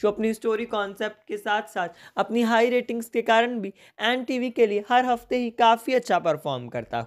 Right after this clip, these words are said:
हुआ नजर आता है। तो वहीं अब लेटेस्ट रिपोर्ट्स की माने तो खबरें के मेकर्स ने इस बड़े शो में एक बड़ी एंट्री प्लान की है, जिससे इस बड़े शो की कहानी में बड़े चेंजेस प्लान होते हुए नजर आएंगे।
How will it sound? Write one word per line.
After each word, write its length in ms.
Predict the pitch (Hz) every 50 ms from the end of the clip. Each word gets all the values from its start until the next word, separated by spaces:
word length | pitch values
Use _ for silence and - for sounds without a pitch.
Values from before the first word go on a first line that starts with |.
| -
हुआ 140 | 143 160 190 190
नजर 360 | 151 127 120 117 127 127 127
आता 240 | 123 117 - 123 123
है। 140 | 123 - - _ _ -
तो 80 | 180
वहीं 260 | 180 185 196 208 214 226
अब 140 | 208 190 196
लेटेस्ट 380 | 208 196 190 214 214 208 -
रिपोर्ट्स 440 | 220 214 214 - 202 196 190 190 -
की 120 | _ -
माने 320 | 190 180 165 160 156 160 165 - - - _ _ _ -
तो 60 | -
खबरें 380 | - 190 - 160 175 190 196 190
के 80 | 214 190
मेकर्स 420 | 185 180 175 170 196 190 190 185
ने 120 | 180 196 185
इस 120 | 175 160
बड़े 260 | 156 156 160 165 180 190
शो 180 | - - 202 175
में 160 | 160 160 156 - - - - _ -
एक 180 | 185 170 170
बड़ी 220 | 185 202 202 226 233
एंट्री 320 | 233 226 214 190 - 226 196
प्लान 380 | - 202 185 175 175 170 170
की 200 | 160 - 170 160
है, 140 | 151 156 196 226 175
जिससे 360 | 175 185 185 - - 214 - -
इस 160 | 208 214 190
बड़े 260 | 196 208 220 214 226
शो 140 | 220 - 226
की 220 | - - 262 226 -
कहानी 380 | - 220 214 226 233 240 240 240
में 160 | 214 185 190 - _ - _ _ -
बड़े 280 | 226 214 247 247 247 247
चेंजेस 440 | 247 247 233 226 208 220 214 202 -
प्लान 280 | - 202 165 156 147
होते 260 | 156 156 143 - 147
हुए 220 | 151 147 143 147 143
नजर 340 | 139 131 123 120 147 156 160
आएंगे। 320 | 147 131 131 127 131